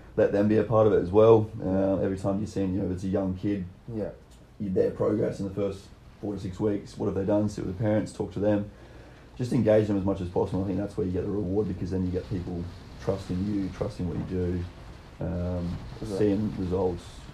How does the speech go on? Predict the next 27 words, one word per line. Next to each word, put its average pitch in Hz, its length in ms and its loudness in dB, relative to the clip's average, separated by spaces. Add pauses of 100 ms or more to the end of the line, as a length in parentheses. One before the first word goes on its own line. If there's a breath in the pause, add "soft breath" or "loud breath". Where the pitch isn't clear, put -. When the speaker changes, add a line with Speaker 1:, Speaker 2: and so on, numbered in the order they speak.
(240)
Speaker 1:
you 90 80 -4
know, 90 60 -6 (120)
the 87 80 -8
fruition 87 400 -4
of 80 60 -6 (120)
everything 90 260 -4
that - 100 -6
we - 100 -8
apply - 320 -6 (400)
week, 90 180 -6 (260)
week 87 180 -6
on - 80 0
Speaker 2:
How, 156 120 6
Speaker 1:
week - 40 2
off - 60 -2
of 92 60 0
them, 151 80 2
Speaker 2:
how, 175 360 4
Speaker 1:
so. 90 140 -4 (340)
Speaker 2:
how 160 440 4
attached 135 500 0
are 120 60 -4
the 110 80 -4
results 104 800 0 (600)
to 107 380 0 (600)
this, 104 280 -4 (680)
um, 90 540 -4